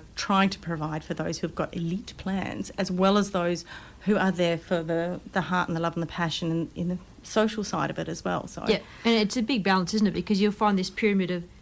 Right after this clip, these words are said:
Speaker 2: their big base is the community football, and then as they get older and that they find out what their pathway in football is,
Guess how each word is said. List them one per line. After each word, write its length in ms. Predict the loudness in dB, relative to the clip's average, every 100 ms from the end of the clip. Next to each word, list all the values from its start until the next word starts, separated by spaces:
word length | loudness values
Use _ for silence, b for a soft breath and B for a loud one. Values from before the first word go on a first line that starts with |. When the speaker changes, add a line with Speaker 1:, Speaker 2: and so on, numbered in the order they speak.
| -6
Speaker 2:
their 120 | -2
big 280 | 0 0 0
base 260 | 0 0 2
is 160 | 0
the 60 | -2
community 420 | 0 2 4 2
football, 560 | 0 -2 2 2 2 0 B B B
and 140 | 0 2
then 140 | 4
as 300 | 4 4 2
they 180 | 2 2
get 240 | 2 -2 0
older 460 | 2 4 4 2 0
and 220 | 0 2
that 140 | 2 2
they 120 | -2
find 240 | 2 2 4
out 220 | 4 2
what 280 | 0 -2 0
their 340 | 2 4 4
pathway 440 | 2 2 2 4 2
in 60 |
football 380 | 2 2 2 4
is, 280 | 6 4